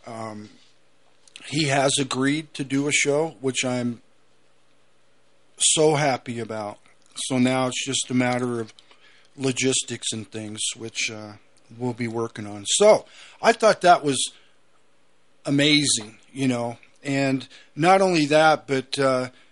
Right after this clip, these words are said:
Charlie yesterday talking about the, uh, Cattle Barons Ball.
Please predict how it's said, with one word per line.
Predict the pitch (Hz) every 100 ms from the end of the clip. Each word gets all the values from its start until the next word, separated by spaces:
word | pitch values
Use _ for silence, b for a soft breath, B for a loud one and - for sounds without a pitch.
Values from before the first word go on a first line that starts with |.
| b _ - 110 - -
Charlie | - 165 170 160 156 143 139 -
yesterday | 151 151 147 - 139 135
talking | 131 151 143 135 143 135
about | 123 127 127 -
the, | 120 120
uh, | 120 120
Cattle | - 139 135 123
Barons | 123 123 113 107
Ball. | 117 123 131 131 117